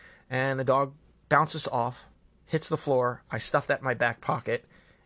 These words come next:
and I show them my hands, like, "Well, I don't know where that came from." And the dog usually looks surprised or confused. Some are scared. So Toby, when he rebounded off of me when I sprayed this thing,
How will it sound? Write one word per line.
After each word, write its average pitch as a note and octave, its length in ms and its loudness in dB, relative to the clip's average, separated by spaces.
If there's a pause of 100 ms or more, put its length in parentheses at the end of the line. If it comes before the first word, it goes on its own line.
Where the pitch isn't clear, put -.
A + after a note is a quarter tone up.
(180)
and B2 160 -2
I A#2 40 -2
show C3+ 180 0
them B2+ 100 -4
my A#2 120 -6
hands, C3+ 340 -4
like, A2 160 -4
"Well, A#2+ 80 -4
I A#2+ 100 -6
don't C3+ 120 -4
know A2 40 -4
where B2+ 160 2
that D3 140 0
came A#2 180 -2
from." C#3+ 300 0 (640)
And C3+ 140 -2
the B2 120 -2
dog D3 140 6
usually B2+ 240 0
looks A#2 200 0
surprised C3 420 4
or C3+ 80 2
confused. A#2+ 540 -4 (500)
Some C#3 300 2
are B2+ 80 -2
scared. - 340 -4 (440)
So B2 120 2
Toby, B2+ 520 2
when B2 120 -6
he B2+ 140 -4 (200)
rebounded B2 460 2
off C3 180 2
of A#2 80 -8
me G#2 140 -4
when G#2+ 100 -4
I G2+ 60 -2
sprayed C#3+ 340 0
this G#2 180 -2
thing, F#2 220 -10